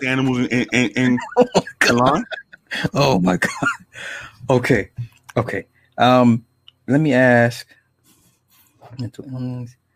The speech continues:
Speaker 2: Now, um, do you think there should be mental health counseling techniques taught in law enforcement?
Speaker 1: I'ma tell you the truth, there are. The, and it's the same way if you go get a job in a mental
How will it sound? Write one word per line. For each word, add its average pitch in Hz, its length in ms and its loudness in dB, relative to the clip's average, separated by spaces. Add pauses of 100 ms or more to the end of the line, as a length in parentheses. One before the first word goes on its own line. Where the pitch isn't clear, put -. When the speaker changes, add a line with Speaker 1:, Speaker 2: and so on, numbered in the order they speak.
(480)
Speaker 2:
Now, 117 360 0 (160)
um, 107 460 -2 (840)
do 113 100 0
you 185 160 2
think 165 380 0
there 123 140 2
should 123 280 -4
be 120 480 -2
mental 123 260 -2
health 113 200 -4
counseling 107 680 -4 (100)
techniques 208 480 -4
taught - 360 -2 (440)
in 104 140 -4
law 95 140 0
enforcement? - 480 -12 (1200)
Speaker 1:
I'ma 90 160 -2
tell 95 160 -2
you 90 60 -4
the 85 100 -8
truth, 101 360 -6 (160)
there 78 200 -8
are. - 280 -6 (1300)
The, 85 240 -6
and 90 180 -4
it's 98 120 -4
the 95 80 -10
same 104 260 -4
way 101 80 0
if 92 100 -6
you 95 100 -10
go 95 100 0
get 90 120 -4
a 85 60 -2
job 90 340 0
in 82 80 -4
a 80 60 -4
mental 90 440 -4